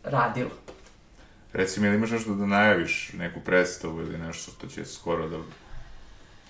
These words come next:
Speaker 1: Šta će skoro da, da, da izađe?
Speaker 2: Nešto vezano za tebe,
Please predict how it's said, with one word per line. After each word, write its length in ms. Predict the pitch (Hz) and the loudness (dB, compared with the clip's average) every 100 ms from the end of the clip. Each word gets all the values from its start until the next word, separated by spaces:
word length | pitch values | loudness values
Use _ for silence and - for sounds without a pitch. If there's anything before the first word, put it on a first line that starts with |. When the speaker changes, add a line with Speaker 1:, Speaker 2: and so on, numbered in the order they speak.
| - | -8
Speaker 1:
Šta 240 | - 208 | -4 -2
će 120 | - | -2
skoro 360 | - 202 220 180 | -2 4 6 6
da, 280 | 147 143 147 | 6 4 2
da, 140 | 147 151 | 2 2
da 120 | 151 | 4
izađe? 500 | 147 151 170 135 - | 2 2 2 2 -2
Speaker 2:
Nešto 220 | - - | -4 2
vezano 320 | 92 92 95 | 4 4 4
za 100 | 90 | 0
tebe, 240 | 90 92 | 2 2